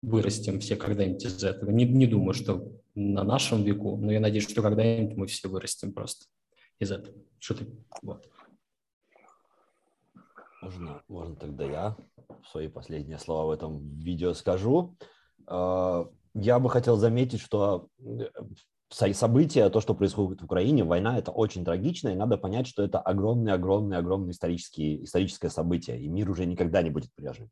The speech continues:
Speaker 2: вообще никогда. Что бы дальше ни произошло, Северная Корея, Югославия новая, совершенно неважно, мир прежним не будет. И, э, после того, как, э, Украина победит, я надеюсь, и я уверен в этом, даже не надеюсь, это как бы глупо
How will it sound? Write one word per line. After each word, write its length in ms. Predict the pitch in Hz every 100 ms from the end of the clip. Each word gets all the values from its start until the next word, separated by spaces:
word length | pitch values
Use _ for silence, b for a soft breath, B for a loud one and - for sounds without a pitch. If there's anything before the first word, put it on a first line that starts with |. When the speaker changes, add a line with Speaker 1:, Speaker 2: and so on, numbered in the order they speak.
| -
Speaker 2:
вообще 280 | 82 -
никогда. 340 | 87 - 73 73
Что 180 | - 127
бы 80 | 139
дальше 300 | 120 110 113
ни 80 | 98
произошло, 460 | 90 85 - 78
Северная 420 | 69 82 101 101 101
Корея, 460 | 92 78 90 80
Югославия 720 | 76 85 95 - 82 85 82 76
новая, 380 | 73 69 65 - b b b b
совершенно 320 | - 110 131
неважно, 280 | 127 110 95
мир 280 | 95 139 190 -
прежним 520 | 120 110 123 110 95 110
не 80 |
будет. 420 | 107 110 98 73 - b b b _
И, 300 | 120 143 151 139 -
э, 460 | 131 123 117 113 - _ _ _
после 260 | 135 131 143
того, 320 | 131 127 143
как, 300 | 117 101 -
э, 40 |
Украина 840 | 107 101 98 98 101 107 101 90 87 -
победит, 380 | 90 90 123 127
я 100 | 92
надеюсь, 480 | 82 78 85 104 80
и 60 |
я 140 | 73 76
уверен 380 | 76 76 78
в 40 | 82
этом, 220 | 85 85
даже 220 | 85 85
не 120 | 78
надеюсь, 400 | 69 65 64 73 -
это 140 | -
как 100 | -
бы 100 | 69
глупо 400 | 64 71 - 110